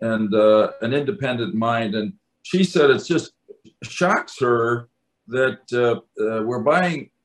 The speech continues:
seven percent of our oil from Russia, giving Putin dollars with which that he can use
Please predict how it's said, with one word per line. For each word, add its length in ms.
seven 360
percent 360
of 240
our 240
oil 140
from 180
Russia, 340
giving 460
Putin 600
dollars 600
with 140
which 420
that 160
he 140
can 160
use 520